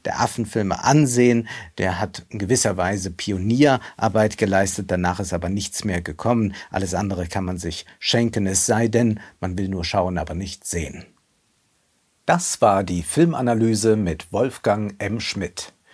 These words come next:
Ihr könnt den Podcast finanziell unterstützen.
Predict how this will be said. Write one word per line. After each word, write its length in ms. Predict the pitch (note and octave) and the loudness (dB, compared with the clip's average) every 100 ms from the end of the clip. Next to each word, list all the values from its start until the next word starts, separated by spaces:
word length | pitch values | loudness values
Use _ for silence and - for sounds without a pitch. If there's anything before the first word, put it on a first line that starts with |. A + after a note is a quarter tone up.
| - - - | -20 -20 0
Ihr 200 | F3+ G#3 | 0 2
könnt 280 | D3 C3+ B2 | 0 2 0
den 200 | F#2+ F2+ | -2 0
Podcast 600 | D3+ - - B2 A#2 - | -2 -2 0 0 -2 -2
finanziell 540 | A2 G2 F2 G2+ F#2+ | -2 -2 -2 -4 -4
unterstützen. 800 | A2 A#2 - B2+ - - C3 | -4 -4 -2 -6 -4 -8 -8